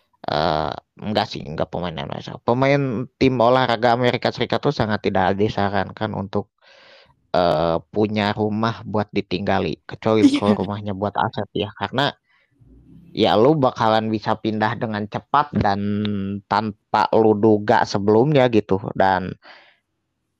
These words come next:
Speaker 1: ya, you know lah gitu. Kalau
Speaker 2: Heeh.
Speaker 1: rumah tuh salah satu aset yang paling susah buat dijual gitu.
Speaker 2: Em,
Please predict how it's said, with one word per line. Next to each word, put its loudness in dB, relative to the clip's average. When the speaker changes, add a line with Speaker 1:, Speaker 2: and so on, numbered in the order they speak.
Speaker 1:
ya, 4
you 4
know 4
lah 0
gitu. 0
Kalau 4
Speaker 2:
Heeh. -2
Speaker 1:
rumah 0
tuh -2
salah 0
satu -2
aset -2
yang 0
paling 0
susah -4
buat 2
dijual 0
gitu. -12
Speaker 2:
Em, -4